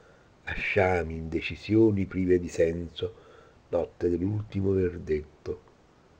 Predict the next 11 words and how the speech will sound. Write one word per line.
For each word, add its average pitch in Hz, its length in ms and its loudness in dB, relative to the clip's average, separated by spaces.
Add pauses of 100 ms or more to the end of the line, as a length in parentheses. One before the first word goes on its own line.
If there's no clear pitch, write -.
(320)
per 80 160 -4
l'uomo 90 480 0 (440)
che - 120 -14
manca 78 400 -6
di 82 160 -4
difese, - 600 -12 (540)
e - 160 -20
in 101 300 -2 (160)
poca - 500 -10
appigli 101 760 -6
pretestuosi, - 1160 -8